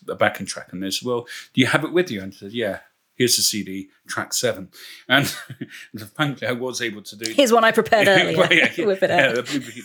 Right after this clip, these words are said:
Speaker 1: Blue Peter line, showing my age again. And, um, <laughs> but I think if I'd have had to have done it a cappella, I probably would have walked,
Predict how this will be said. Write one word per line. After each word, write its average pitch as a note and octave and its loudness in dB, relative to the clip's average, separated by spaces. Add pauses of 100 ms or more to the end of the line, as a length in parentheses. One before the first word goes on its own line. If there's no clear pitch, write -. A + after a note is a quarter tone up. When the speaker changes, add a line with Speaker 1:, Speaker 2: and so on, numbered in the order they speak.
(100)
Speaker 1:
Blue B2 -6
Peter A2+ -12
line, F#2+ -12 (120)
showing A#2+ -8
my F#2+ -12
age F#2+ -14
again. F#2 -18 (340)
And, D3 -2
um, D#3+ 2 (600)
<laughs> - -20
but E3+ 0 (300)
I D#3+ 2
think F#3 -6
if E3 -8
I'd F3 -2
have D3 -10
had D#3 0
to C3+ -4
have A#2 -12
done B2+ -4
it D2+ -8
a - -14
cappella, D3+ -6
I A2+ -4
probably C3+ -8
would G#2 -10
have F#2+ -20
walked, - -12